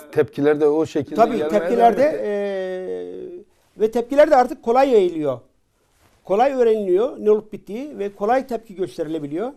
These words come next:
Speaker 2: E, herkes her şeyden sorumludur.
Speaker 1: Evet, ya, soas'tan özellikle üniversiteden yine başka akademisyenler, e,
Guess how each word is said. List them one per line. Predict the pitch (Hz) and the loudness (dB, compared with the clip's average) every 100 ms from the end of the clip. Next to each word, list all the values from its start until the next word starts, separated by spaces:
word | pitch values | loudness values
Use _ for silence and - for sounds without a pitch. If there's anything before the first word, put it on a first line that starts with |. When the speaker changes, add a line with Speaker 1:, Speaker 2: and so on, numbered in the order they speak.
| _ _ _ _ _ - | _ _ _ _ _ -12
Speaker 2:
E, | |
herkes | 180 185 226 269 262 233 | -6 -4 -4 -4 -8 -4
her | 233 220 | -4 -4
şeyden | 220 214 254 | -6 -6 -6
sorumludur. | 220 208 220 165 110 _ _ _ _ _ _ _ | -4 -4 -6 -10 -14 _ _ _ _ _ _ _
Speaker 1:
Evet, | 139 170 - | 2 2 2
ya, | 123 120 110 107 110 107 110 98 - | 0 0 -2 -2 -6 -10 -14 -16 -6
soas'tan | - 156 151 - 180 202 | 4 6 6 4 0 0
özellikle | 147 131 135 135 127 139 | -4 -2 0 -2 0 0
üniversiteden | 120 131 135 - 127 151 196 | 0 0 -2 -4 -4 -4 -2
yine | 160 135 | -4 0
başka | 131 123 156 | -2 0 0
akademisyenler, | 139 127 127 127 127 123 - 127 131 180 185 - - _ | 2 0 -8 -6 -4 -6 -4 -4 0 0 -2 -14 -20 _
e, | - | -4